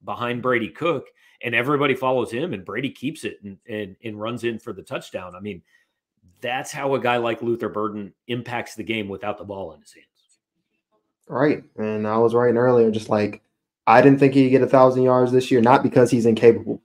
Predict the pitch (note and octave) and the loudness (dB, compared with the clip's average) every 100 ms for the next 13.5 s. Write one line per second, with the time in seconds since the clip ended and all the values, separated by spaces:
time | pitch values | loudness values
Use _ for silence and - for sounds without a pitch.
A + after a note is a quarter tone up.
0 | - - F#3 D#3+ D3 C#3 A2+ F#2+ F#2+ G#2+ | 0 8 10 12 10 8 6 0 -4 -2
1 | G#2 A2 G2 F#2+ F#2+ - _ E2+ E2 - | 4 4 2 -4 -12 -18 _ -20 -4 2
2 | A#2 A#2 C3+ C3+ C3+ A#2+ A#2 - A#2 G#2+ | 4 6 4 4 4 4 2 2 2 2
3 | A2 D3 C3 G2+ - - - A#2 B2+ F3 | 2 4 4 2 -4 -12 -4 0 4 6
4 | G3 E3+ C#3+ - B2 C3 G#3+ F3 D3 F3 | 8 8 6 4 -4 0 2 4 4 4
5 | F3 D#3+ A#2+ A2+ D#3 D#3 C#3+ C#3+ D3 C#3+ | 4 2 4 6 6 6 6 6 4 2
6 | B2+ C#3+ C#3+ G#2 G#2+ B2+ C#3 C3+ C#3 C#3 | 6 6 6 2 2 8 8 8 6 6
7 | C3 A2 - C#3+ C#3+ C#3+ C#3+ D3 C#3 C#3+ | 4 2 -2 0 0 0 -2 0 2 0
8 | C3+ C#3 C3+ C3+ _ _ _ - A#2 A2+ | 0 0 0 -2 _ _ _ -2 -2 0
9 | B2+ E3+ F3+ F3 E3 E3 - D#3+ - D3+ | 2 4 4 4 2 2 2 2 4 4
10 | D3 C#3+ - _ _ - C3 C3+ B2+ A#2 | 4 2 -10 _ _ 0 4 4 2 -2
11 | - _ B2 C3 A#2 C#3 C3+ C3+ A#2+ B2+ | -10 _ 4 4 4 0 0 -2 -4 -2
12 | B2+ B2 - C3+ A#2+ B2 G#2+ G#2+ B2 A#2+ | 0 -2 0 0 0 0 -2 -2 -2 -2
13 | G#2+ A#2 A#2+ A#2 A2+ | 2 2 2 0 -4